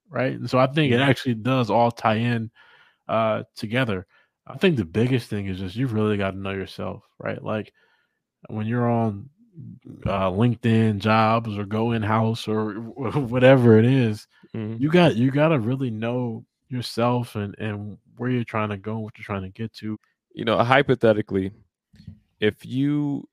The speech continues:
Speaker 2: had, you know, your dream job, same situation you have right now, the dream job, though, they called you and they tell you, like, "Yo, Larry,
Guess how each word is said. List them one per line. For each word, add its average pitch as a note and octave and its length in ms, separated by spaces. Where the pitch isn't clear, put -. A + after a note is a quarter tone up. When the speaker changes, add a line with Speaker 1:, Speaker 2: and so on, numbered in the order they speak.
Speaker 2:
had, G#2+ 540
you - 180
know, G#2 140
your G2 280
dream G2+ 400
job, F2 300
same C3+ 320
situation G#2+ 640
you G2 120
have F2+ 220
right - 220
now, - 140
the A2+ 100
dream B2 300
job, A2 300
though, F#2+ 180
they F#2+ 120
called F#2+ 420
you - 60
and F#2 80
they F#2 80
tell F#2+ 200
you, F#2 100
like, F#2+ 160
"Yo, G2 120
Larry, G#2 340